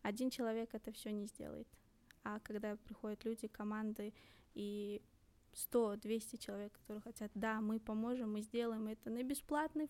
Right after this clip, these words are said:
форме, на бесплатном этом. Нам ничего не нужно, мы просто хотим собрать мусор». То есть был момент даже, когда в чистые игры мы уже зарегистрировали команды,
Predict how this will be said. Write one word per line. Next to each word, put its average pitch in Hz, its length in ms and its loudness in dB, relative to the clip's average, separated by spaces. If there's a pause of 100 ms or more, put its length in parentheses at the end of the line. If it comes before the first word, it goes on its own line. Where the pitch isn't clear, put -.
форме, 277 460 0
на - 20 0
бесплатном 269 760 0
этом. 262 280 -2 (320)
Нам 285 180 6
ничего 285 240 4
не 262 80 4
нужно, 302 260 4
мы 247 80 2
просто 254 300 -4
хотим 240 240 0
собрать 233 400 -2
мусор». 277 380 2 (500)
То 254 80 2
есть 240 120 2
был 269 140 4
момент 262 280 4
даже, 247 180 2
когда 233 260 -2
в 240 80 0
чистые 247 400 0
игры 240 200 2
мы 214 160 6
уже 226 200 4
зарегистрировали 233 720 2
команды, 254 420 0